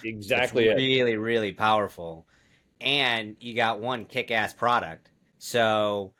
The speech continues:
Speaker 2: one of the things that you oftentimes see at those earlier seed, Series A, even sometimes Series B companies is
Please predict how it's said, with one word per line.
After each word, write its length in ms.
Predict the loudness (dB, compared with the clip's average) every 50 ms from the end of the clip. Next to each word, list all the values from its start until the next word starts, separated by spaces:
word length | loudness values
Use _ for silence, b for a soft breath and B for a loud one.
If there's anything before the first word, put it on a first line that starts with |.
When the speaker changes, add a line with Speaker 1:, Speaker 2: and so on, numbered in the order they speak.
| _ _ _
Speaker 2:
one 180 | -4 0 0 0
of 100 | 0 0
the 100 | -2 -4
things 360 | -2 -2 -4 -4 -4 -6 -4
that 140 | -4 -4 -2
you 160 | -4 -6 -6
oftentimes 800 | -2 0 0 0 0 -2 -8 -10 -6 -4 -4 -4 -4 -6 -8 -10
see 440 | -8 -6 -4 -4 -2 -4 -4 -6 -4
at 220 | -4 -4 -2 -2
those 240 | -2 -2 -2 -2 -4
earlier 800 | -4 -2 -2 0 0 0 0 2 2 2 4 4 2 2 0 0
seed, 560 | -2 -6 -6 -4 -2 -2 -2 -2 -4 -6 -8
Series 400 | -8 -8 -6 -4 -4 -4 -2 0
A, 200 | 2 2 2 2
even 240 | 0 -2 -4 -6 -6
sometimes 520 | -4 -4 -4 -4 -2 -4 -4 -4 -4 -6
Series 300 | -6 -4 -4 -4 -4 -6
B 140 | -8 -10 -8
companies 520 | -4 -2 -2 -2 -2 -4 -6 -6 -4 -4
is 380 | -4 -4 -4 -4 -6 -10 -14 -16